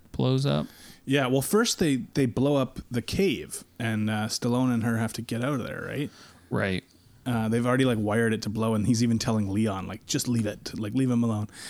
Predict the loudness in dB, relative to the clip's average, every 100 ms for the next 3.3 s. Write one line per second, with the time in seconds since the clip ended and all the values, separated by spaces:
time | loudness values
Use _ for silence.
0 | -6 2 4 4 2 0 2 4 4 2
1 | 2 0 0 2 4 4 4 4 6 4
2 | 4 2 2 4 4 4 4 4 4 4
3 | 2 0